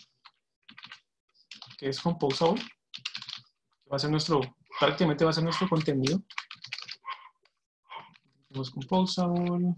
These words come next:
unit, y aquí creamos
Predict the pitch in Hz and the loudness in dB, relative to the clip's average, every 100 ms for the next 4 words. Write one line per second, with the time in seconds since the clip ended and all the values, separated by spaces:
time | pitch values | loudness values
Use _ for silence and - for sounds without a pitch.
0 | - _ - - - - - _ - - | -6 _ -12 -12 -16 -20 -20 _ -20 -20
1 | _ _ _ _ _ _ _ _ _ _ | _ _ _ _ _ _ _ _ _ _
2 | _ _ _ _ _ _ - 160 196 190 | _ _ _ _ _ _ -6 2 6 8
3 | 180 180 180 180 - - - - _ - | 8 6 4 2 0 -8 -14 -18 _ -20
4 | - - - _ _ _ _ _ _ _ | -14 -10 -10 _ _ _ _ _ _ _
5 | _ - 151 151 147 - 135 135 139 135 | _ -4 -2 -2 -4 -4 -2 -2 -2 -4
6 | - | -6